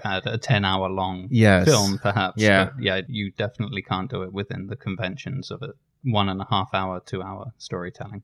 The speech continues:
Speaker 2: I do have some suggestions, which w-, once we get into it, I, I, there were some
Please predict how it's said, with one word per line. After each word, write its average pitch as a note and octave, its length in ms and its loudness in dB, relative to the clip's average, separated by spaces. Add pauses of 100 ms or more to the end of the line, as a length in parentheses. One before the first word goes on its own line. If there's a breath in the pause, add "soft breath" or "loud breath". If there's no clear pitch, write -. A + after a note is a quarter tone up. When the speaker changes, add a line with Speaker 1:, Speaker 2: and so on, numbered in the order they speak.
Speaker 2:
I C3+ 80 10
do D#3 220 10
have C#3+ 180 10
some D3+ 200 8
suggestions, G2+ 580 6
which G#2 140 6
w-, G#2 260 6
once G#2+ 360 6
we A#2 60 6
get G2 200 8
into F#2+ 320 4
it, F#2 200 6
I, G#2 180 4 (140)
I, G#2 220 2
there A2 160 8
were B2 180 10
some A2 360 6